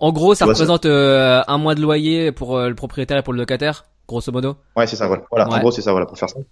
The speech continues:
Speaker 2: Et donc le, donc le propriétaire, aussi bien que le locataire, paye ça une fois.
Speaker 1: Ouais.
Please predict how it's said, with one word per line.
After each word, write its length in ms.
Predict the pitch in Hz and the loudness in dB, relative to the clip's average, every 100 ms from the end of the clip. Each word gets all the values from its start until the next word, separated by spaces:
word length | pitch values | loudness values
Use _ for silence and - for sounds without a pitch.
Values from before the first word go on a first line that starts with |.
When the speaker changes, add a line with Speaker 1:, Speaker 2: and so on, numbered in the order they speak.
| _ _ - _ | _ _ -20 _
Speaker 2:
Et 80 | 107 | 2
donc 180 | 110 110 | 2 4
le, 160 | 107 | 4
donc 160 | 101 104 | 4 0
le 60 | 110 | -2
propriétaire, 440 | 104 117 107 117 | -2 -2 2 0
aussi 140 | 101 | 0
bien 100 | 104 | -4
que 60 | 101 | -2
le 60 | 95 | -2
locataire, 380 | - - 123 | -2 -4 -4
paye 140 | - 101 | -4 -2
ça 120 | 107 | -2
une 180 | - 92 | -2 -2
fois. 280 | 131 147 _ | 0 -2 _
Speaker 1:
Ouais. 240 | 113 113 | -8 -6